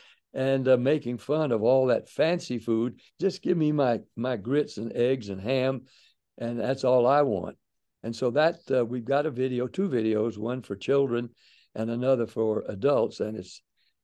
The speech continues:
uh, the, but the vid-, and there's a new grits line dance now. So it's definitely a big country hit. Here I am at eighty-nine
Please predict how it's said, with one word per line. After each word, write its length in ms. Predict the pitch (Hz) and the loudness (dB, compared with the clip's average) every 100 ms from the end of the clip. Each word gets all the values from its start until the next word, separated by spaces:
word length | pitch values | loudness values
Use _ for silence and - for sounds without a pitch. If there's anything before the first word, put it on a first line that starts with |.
| _ 107 | _ -8
uh, 100 | 104 | -6
the, 180 | 113 - - | -8 -10 -14
but 240 | 107 - | -12 -8
the 100 | 107 | -8
vid-, 260 | 110 139 147 | -4 -2 0
and 200 | 135 151 | 0 0
there's 160 | 120 | -2
a 80 | 131 | -2
new 200 | 139 151 | 0 -2
grits 320 | 117 151 120 | 0 -2 -2
line 440 | 110 110 165 208 147 | -4 -2 -2 -2 0
dance 520 | 92 - - - - | 0 -2 -10 -16 -12
now. 380 | - 107 92 95 - _ _ | -6 -4 -4 -6 -14 _ _
So 360 | - 139 139 - _ | 0 2 2 -2 _
it's 180 | - 110 | -10 -10
definitely 960 | 135 123 175 175 180 151 127 127 131 135 _ _ _ _ _ | -4 2 2 2 -4 -2 -2 -2 -4 -8 _ _ _ _ _
a 120 | 110 110 | -8 -4
big 300 | 123 151 127 | -2 -2 -2
country 460 | 143 143 127 117 | -4 -2 -2 -2
hit. 260 | 113 156 113 | 0 0 -2
Here 220 | 110 127 | -4 -2
I 80 | 123 | -2
am 180 | 131 120 | -2 -2
at 100 | 104 | -2
eighty-nine 840 | 123 143 135 139 127 101 101 | -2 0 0 2 2 0 -2